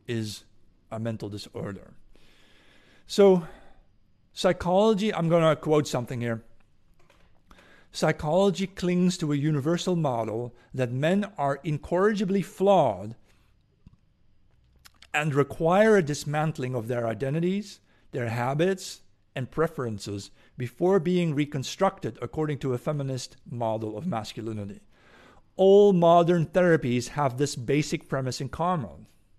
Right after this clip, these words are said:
So there was a guy, uh, I think his name is Robert Levant. Robert Levant.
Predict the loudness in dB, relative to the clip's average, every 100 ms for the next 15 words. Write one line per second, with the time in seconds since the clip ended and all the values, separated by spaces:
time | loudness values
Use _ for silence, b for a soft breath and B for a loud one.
0 | _ _ b b b b b 0 4 4
1 | 2 -4 -4 0 2 0 -2 0 0 2
2 | 2 -2 B B -20 -14 -8 -6 -4 -6
3 | -8 -10 -14 -20 _ _ -16 -14 -12 -12
4 | -8 -6 -6 -6 -6 -10 -8 0 2 2
5 | 0 -2 -6 -6 -4 -4 -4 -8 -20 b
6 | b b b b b b _ _ _ _
7 | -4 -2 -2 -6 -8 -6 -6 -6 -10